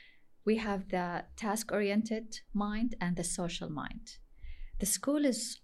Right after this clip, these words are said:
all about the task-oriented mind. It's about logic, it's about analysis, it's about critical thinking, equations, procedures,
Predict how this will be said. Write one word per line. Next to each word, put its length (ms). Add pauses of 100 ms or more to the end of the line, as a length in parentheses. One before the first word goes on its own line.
all 280
about 340
the 80
task-oriented 880 (920)
mind. 480 (280)
It's 220
about 400
logic, 500
it's 180
about 260
analysis, 720
it's 160
about 320
critical 400
thinking, 580
equations, 880
procedures, 840